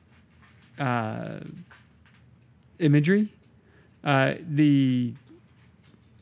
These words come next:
different crystals and rocks and stuff like here sometimes get, uh, translated into things like, uh, I think the N I V uses sapphire for part of it,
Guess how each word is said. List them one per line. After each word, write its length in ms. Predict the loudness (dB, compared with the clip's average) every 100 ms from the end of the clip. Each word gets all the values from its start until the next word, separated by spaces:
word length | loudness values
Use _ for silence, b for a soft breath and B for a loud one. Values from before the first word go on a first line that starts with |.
| _ _ _ -18 -6
different 400 | 0 2 2 0
crystals 640 | 0 0 0 2 2 2 0
and 480 | -2 -4 -6 -10 -12
rocks 500 | -6 0 2 2 0
and 120 | -4
stuff 200 | -2 -4
like 140 | -2 -2
here 340 | -2 -2 -2
sometimes 680 | -6 -2 0 2 0 0 -2
get, 540 | -2 0 0 -4 -12 -16 b b b b _
uh, 320 | -4 -2 -4 -8 -14 -20 _ _
translated 640 | -4 -2 0 0 0 0
into 240 | -2 -2
things 260 | -2 -2 0
like, 180 | -2 -2 -6 -6
uh, 320 | -4 -2 -4 -4
I 80 | -2
think 140 | 2
the 100 | 2
N 80 | 2
I 80 | 0
V 100 | -2
uses 320 | -2 -4 -8
sapphire 680 | -6 -6 -2 -2 -2 -4 -6
for 140 | -6
part 260 | -4 -2 0
of 80 | 0
it, 160 | -2